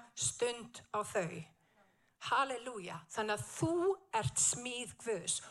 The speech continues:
Og reyndar stendur í, í ensku þýðingunni masterpiece. Þú ert fullkomið smíð Guðs.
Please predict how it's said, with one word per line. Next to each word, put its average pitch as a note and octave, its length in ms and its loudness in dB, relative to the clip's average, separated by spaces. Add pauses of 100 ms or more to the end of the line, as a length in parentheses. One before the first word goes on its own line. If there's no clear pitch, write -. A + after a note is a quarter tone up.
Og A#3+ 160 2
reyndar D#4+ 360 0
stendur D4 360 -2
í, C4 80 0 (160)
í A#3 140 -12 (100)
ensku C4 360 0
þýðingunni G#3 500 -2 (540)
masterpiece. - 1160 -2 (600)
Þú C#4+ 100 -4 (280)
ert - 200 -2 (160)
fullkomið A3 800 0 (160)
smíð G#3 540 -2
Guðs. F3 320 -2